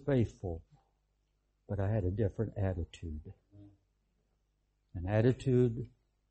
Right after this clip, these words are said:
of a servant. Have nothing, it all belongs to God. He gives me the orders, I obey. He takes care of the needs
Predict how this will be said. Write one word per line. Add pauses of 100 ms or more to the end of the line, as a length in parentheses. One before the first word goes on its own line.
of
a
servant. (1700)
Have
nothing, (240)
it
all
belongs
to
God. (540)
He
gives
me
the
orders, (260)
I
obey. (3250)
He
takes
care
of
the
needs